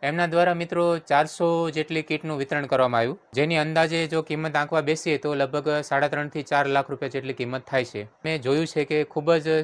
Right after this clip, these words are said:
સારી ક્વોલિટીની અને ખૂબ જ મોટી માત્રામાં અનાજ કીટ તૈયાર કરવામાં આવી છે, જેમાં દેશી ગોળ, શુદ્ધ સિંગ તેલ અને એવી દરેક જીવન જરૂરિયાતની વસ્તુઓ જે આપણે ઘર વપરાશમાં આવતી હોય છે, દરેક અનાજ કીટમાં મિત્રો જે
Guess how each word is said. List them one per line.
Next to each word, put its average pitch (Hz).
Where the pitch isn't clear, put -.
સારી 143
ક્વોલિટીની 151
અને 139
ખૂબ 147
જ 143
મોટી 135
માત્રામાં 139
અનાજ 135
કીટ 147
તૈયાર 139
કરવામાં 127
આવી 127
છે, 107
જેમાં 147
દેશી 135
ગોળ, 143
શુદ્ધ 143
સિંગ 147
તેલ 156
અને 135
એવી 143
દરેક 139
જીવન 139
જરૂરિયાતની 147
વસ્તુઓ 139
જે 135
આપણે 139
ઘર 127
વપરાશમાં 135
આવતી 139
હોય 131
છે, 139
દરેક 131
અનાજ 151
કીટમાં 165
મિત્રો 160
જે 160